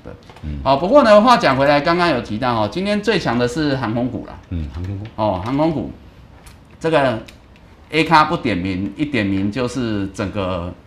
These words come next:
Speaker 1: 哦，整个都跳起来了哈，喊右嘛哈，
Speaker 2: 嗯。
Speaker 1: 航-，长荣航嘛。
Speaker 2: 嗯。
Speaker 1: 哦，这个也是在这边休息了三四天，今天好强啊哈。
Speaker 2: 嗯。
Speaker 1: 那华航来讲，今天也是啦哈，
Speaker 2: 嗯。
Speaker 1: 涨停。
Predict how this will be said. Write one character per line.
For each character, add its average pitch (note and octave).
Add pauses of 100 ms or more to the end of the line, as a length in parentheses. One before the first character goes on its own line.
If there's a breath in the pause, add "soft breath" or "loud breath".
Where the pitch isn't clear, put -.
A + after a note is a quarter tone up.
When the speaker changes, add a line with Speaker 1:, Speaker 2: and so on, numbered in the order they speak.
(200)
Speaker 1:
哦， F#2
整 G#2+
个 A2
都 B2+
跳 A#2+
起 F#2+
来 D#2
了 D#2+
哈， F#2
喊 F2
右 A#2
嘛 D#2+
哈， D#2+ (100)
Speaker 2:
嗯。 D#2+
Speaker 1:
航-， F2 (320)
长 A#2
荣 A2
航 F#2
嘛。 F2+ (120)
Speaker 2:
嗯。 E2
Speaker 1:
哦， E2
这 C3+
个 B2+
也 G2+
是 A#2+ (100)
在 C#3+
这 C3+
边 C#3
休 C3+
息 A#2
了 A2
三 B2+
四 C3
天， A#2+
今 A#2+
天 A#2+ (460)
好 G2
强 F#2+
啊 F2+
哈。 G2+
Speaker 2:
嗯。 F#2 (100)
Speaker 1:
那 C#3
华 C3
航 D3
来 C3
讲， A2+
今 C#3+
天 D3
也 G2
是 B2+
啦 D#2+
哈， F2
Speaker 2:
嗯。 F2
Speaker 1:
涨 F#2
停。 F2+